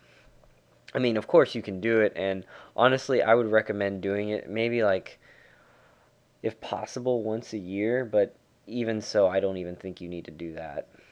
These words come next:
But you can. Um, so w-,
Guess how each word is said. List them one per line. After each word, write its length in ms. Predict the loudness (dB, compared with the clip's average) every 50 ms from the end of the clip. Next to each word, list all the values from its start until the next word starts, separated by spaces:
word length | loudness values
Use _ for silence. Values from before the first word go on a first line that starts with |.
| _ _ -8
But 80 | -6
you 100 | -6 -6
can. 320 | -6 -6 -4 -2 -2 -4 -6 -8 -18 _ _ _ _ _ _ _ -20 -20 _ _ _ _ -20 -20 _ _ _ _ _ _ _ _ _ _ -20 -20 -12 -6
Um, 440 | -4 -2 -2 -2 -2 -4 -6 -8 -10 -16 -20 -20 -20 -20 _ _ _
so 720 | -10 2 8 10 12 12 12 10 6 2 -6 -14 -16 -18 -20 _ _ _ _ _ _ -8
w-, 220 | -6 -4 -4 -6